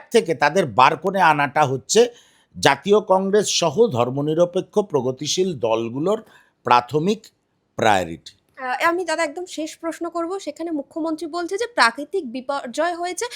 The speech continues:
Speaker 2: সেটার জন্য আমরা খুবই মর্মাহত, কিন্তু অপরদিকে অন্য একটা ছবি দেখা যাচ্ছে যে এই যে নদী সংলগ্ন অঞ্চলগুলোতে যে র মেটেরিয়াল, সেই র মেটেরিয়াল দিনের পর দিন, আহ, শ্রমিক দিয়ে তুলিয়ে নেওয়া হচ্ছে, বিহার থেকে শ্রমিক নিয়ে আসা হচ্ছে এবং এলাকার মানুষ কিছু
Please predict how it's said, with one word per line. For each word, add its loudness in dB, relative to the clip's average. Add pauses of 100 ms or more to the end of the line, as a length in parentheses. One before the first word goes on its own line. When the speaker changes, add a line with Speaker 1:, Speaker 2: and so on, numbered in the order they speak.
(320)
Speaker 2:
সেটার -4
জন্য -4
আমরা -4
খুবই -2
মর্মাহত, -4
কিন্তু -10 (100)
অপরদিকে -6
অন্য -4
একটা -10
ছবি -10
দেখা -6
যাচ্ছে -8
যে -6 (300)
এই -4
যে -4
নদী -4
সংলগ্ন -4
অঞ্চলগুলোতে -8
যে -8
র -4
মেটেরিয়াল, -6
সেই -10
র -6
মেটেরিয়াল -6
দিনের -8
পর -6
দিন, -10 (260)
আহ, 2
শ্রমিক -6
দিয়ে -4
তুলিয়ে -4
নেওয়া -4
হচ্ছে, -8
বিহার -8
থেকে -8
শ্রমিক -8
নিয়ে -6
আসা -8
হচ্ছে -10
এবং -8
এলাকার -6
মানুষ -14
কিছু -20